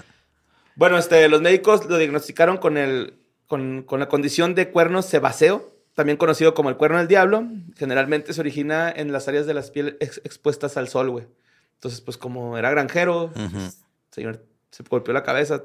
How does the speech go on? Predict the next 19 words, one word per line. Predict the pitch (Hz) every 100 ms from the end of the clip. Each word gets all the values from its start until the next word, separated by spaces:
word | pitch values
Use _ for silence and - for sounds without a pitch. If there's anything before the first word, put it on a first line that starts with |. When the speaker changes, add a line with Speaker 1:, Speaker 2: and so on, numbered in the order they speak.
| - _ -
Speaker 1:
le | 117 110
daba | 113
mucho | 113 98
Speaker 2:
Les-, | 95
Speaker 1:
el |
sol. | - 117
Speaker 2:
ajá. | 95 87 _ _ _ _ _
O | -
sea, | 117 123
pues, | 113 135
crecía | 151 - 135
como | - 127 113
planta, | 131 131 127 98
güey, | 85 85
con | 90 87
Speaker 1:
Sí. |
Speaker 2:
sol | 220 117 123
y | 117
agua. | 110 95